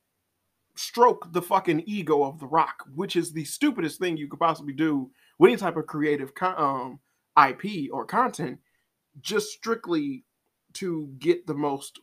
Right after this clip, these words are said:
for their fulfillment rather than do the character in the way that they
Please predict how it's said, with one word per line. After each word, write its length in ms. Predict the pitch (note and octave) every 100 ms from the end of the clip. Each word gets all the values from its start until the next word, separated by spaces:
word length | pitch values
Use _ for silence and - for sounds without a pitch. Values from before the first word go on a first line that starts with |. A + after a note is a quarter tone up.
| -
for 220 | D#3 C#3+
their 260 | C3+ F3 F3+
fulfillment 460 | - D#3+ D3 C3
rather 220 | C#3 C#3
than 160 | C#3 C3+
do 160 | C#3 D3
the 80 |
character 360 | C#3+ D3+ C#3 C3+
in 60 | C3
the 80 |
way 180 | B2 C3+
that 140 | B2+ A2
they 280 | C3+ C3